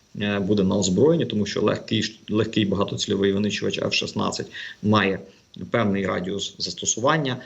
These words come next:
е, певну кількість озброєння може взяти, е,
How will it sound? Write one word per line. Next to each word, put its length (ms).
е, 280
певну 280
кількість 400
озброєння 500
може 220
взяти, 360
е, 320